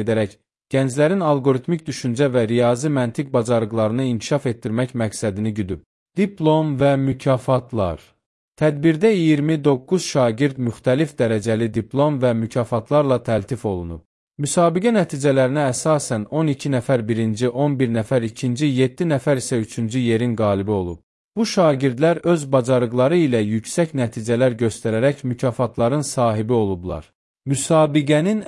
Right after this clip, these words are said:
əvvəlki mərhələləri. Müsabiqənin ilkin mərhələsi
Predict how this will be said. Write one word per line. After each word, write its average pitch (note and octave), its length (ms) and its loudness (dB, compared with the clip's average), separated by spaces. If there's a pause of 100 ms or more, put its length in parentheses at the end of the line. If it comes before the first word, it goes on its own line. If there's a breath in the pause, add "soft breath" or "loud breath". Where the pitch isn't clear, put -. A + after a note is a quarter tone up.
əvvəlki A2+ 580 2
mərhələləri. G2 880 2 (580)
Müsabiqənin F3 720 2 (100)
ilkin F3 240 0
mərhələsi B2+ 640 0